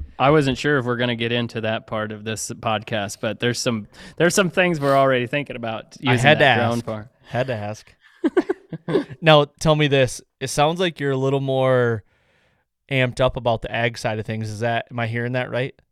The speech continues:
Speaker 1: Yeah. The reason for it is not only am I helping a farmer increase his yield and put more dollars in his pocket, but, but how you can, like, literally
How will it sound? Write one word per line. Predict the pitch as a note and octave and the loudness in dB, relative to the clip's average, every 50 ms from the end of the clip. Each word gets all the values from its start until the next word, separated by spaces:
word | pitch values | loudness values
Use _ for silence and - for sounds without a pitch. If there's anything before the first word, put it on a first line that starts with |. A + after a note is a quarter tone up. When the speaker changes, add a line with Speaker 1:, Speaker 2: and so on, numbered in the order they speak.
| _ _ _ _ _ | _ _ _ _ _
Speaker 1:
Yeah. | - D3+ D3+ D3 B2+ A2+ G#2 - _ - - _ _ _ _ | -4 0 2 2 2 0 -2 -4 _ -20 -20 _ _ _ _
The | D#3 D#3 | 0 2
reason | D#3+ F#3+ C4 C4+ B3 B3 E3+ C#3 B2 | 2 2 2 2 0 0 0 0 -2
for | - - C#3 B2 B2 A#2+ | -2 -2 0 0 2 0
it | A#2+ A#2+ - - | 0 -2 -4 -4
is | C#3+ C3+ B2+ A2+ B2+ - _ _ _ | -4 -4 -4 -6 -10 -16 _ _ _
not | D#3 C#3 C3+ C3+ C#3+ F#3+ F#3+ - | -6 -4 -4 -4 -4 -6 -6 -2
only | F3+ E3 E3+ E3 D#3 D3 C3+ B2+ B2 - | -2 0 0 0 0 0 0 0 -2 -2
am | C3+ C3 C3 B2+ B2+ | -2 -2 0 0 0
I | A#2+ A#2+ A#2 A2+ | -2 -2 -4 -4
helping | - C3 C3+ C3+ - C3+ B2 A2+ | -2 -2 -2 -2 -2 -4 -6 -6
a | G2+ | -8
farmer | - - B2+ B2+ C3 C3+ A#2+ A2 | -8 -4 -4 -2 -2 -2 -4 -6
increase | - C3 B2+ A#2+ - - C3+ B2 - | -4 -6 -6 -6 -6 -6 -8 -6 -6
his | - A#2+ - - | -10 -12 -12 -10
yield | A2 G#2 A2 B2 C3+ C#3+ D3 - _ _ _ - | -8 -2 2 2 4 2 2 -2 _ _ _ -6
and | B2+ A2+ | -6 -4
put | - - C#3 C3+ - | 0 0 0 0 0
more | A#2+ B2 B2 A#2 | 0 0 0 0
dollars | G#2 - A#2 A2+ A#2 A#2+ A#2 A2 - | 2 0 0 2 2 0 0 -2 -4
in | A2+ G#2+ | -8 -8
his | G2+ - | -8 -12
pocket, | - - - G#2 G#2+ A#2 - - F#3 A3 A3 _ - - - - _ _ _ - | -16 -12 -8 -8 -8 -6 -4 -4 -4 -4 -6 _ -20 -20 -20 -20 _ _ _ 0
but, | D#3 D3 - _ _ _ _ _ _ _ _ _ _ _ _ | 0 0 0 _ _ _ _ _ _ _ _ _ _ _ _
but | - D3+ C#3 - - | -4 -4 -4 -4 -6
how | - - - E3 E3 E3+ F3 | -8 -6 0 2 4 4 4
you | E3+ E3 D#3+ D#3 | 2 2 -2 -4
can, | D#3 - - D#3 C#3 B2+ A#2+ A2+ - _ _ _ | -4 -4 -6 -6 -4 -4 -6 -8 -10 _ _ _
like, | B2+ B2+ A#2+ A2+ G#2 G#2 _ _ _ _ _ _ _ _ _ _ _ _ _ _ | -8 -6 -6 -6 -6 -10 _ _ _ _ _ _ _ _ _ _ _ _ _ _
literally | C#3 C#3 D3+ E3+ E3 E3 D#3+ D3+ D3 C3+ C3 A#2+ A#2+ A#2 A2+ _ | -4 0 0 2 2 4 2 2 2 2 0 0 0 -2 -6 _